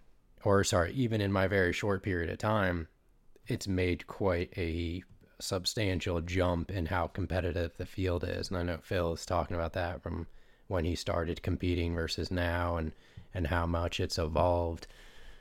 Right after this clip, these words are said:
But there, it, it, you know, it's, if you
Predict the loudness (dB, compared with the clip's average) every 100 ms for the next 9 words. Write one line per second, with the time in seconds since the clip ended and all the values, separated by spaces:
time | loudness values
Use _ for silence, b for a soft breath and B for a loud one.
0 | B B B 0 6 6 8 6 8 6
1 | 4 2 0 -2 -4 -10 -2 2 4 4
2 | 2 -4 -12 -8 0 0 6 6 8 4